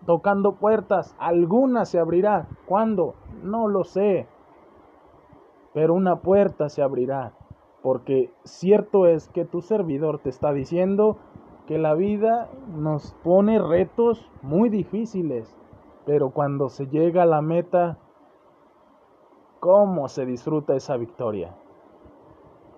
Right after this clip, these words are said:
¿Cómo se disfruta el voltear atrás y decir, "Valió la pena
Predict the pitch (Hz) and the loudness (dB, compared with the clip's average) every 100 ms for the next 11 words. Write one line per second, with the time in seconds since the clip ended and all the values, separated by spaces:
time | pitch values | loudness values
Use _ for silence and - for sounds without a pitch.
0 | - - - _ 165 208 220 202 185 156 | -20 -20 -20 _ 2 2 2 0 0 -2
1 | - 165 196 196 208 208 208 - 156 156 | -4 -2 -2 0 0 0 -2 -6 -4 -2
2 | 147 147 139 190 196 175 160 190 196 185 | 0 0 2 2 4 2 0 2 2 2
3 | 175 147 - 185 220 208 _ _ - - | -2 -4 -2 -4 -4 -6 _ _ -20 -20
4 | _ _ _ _ _ 147 156 165 190 170 | _ _ _ _ _ 0 2 2 2 0
5 | - 185 196 165 143 131 | 0 -2 0 -2 -6 -10